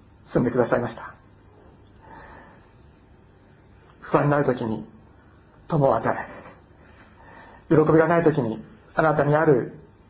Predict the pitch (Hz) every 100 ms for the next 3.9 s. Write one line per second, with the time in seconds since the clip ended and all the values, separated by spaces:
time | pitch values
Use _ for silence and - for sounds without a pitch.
0 | - - - 175 151 127 113 127 117 -
1 | - - 185 147 117 123 113 - - -
2 | _ - - - _ - - - - -
3 | 147 139 139 - 127 117 120 - -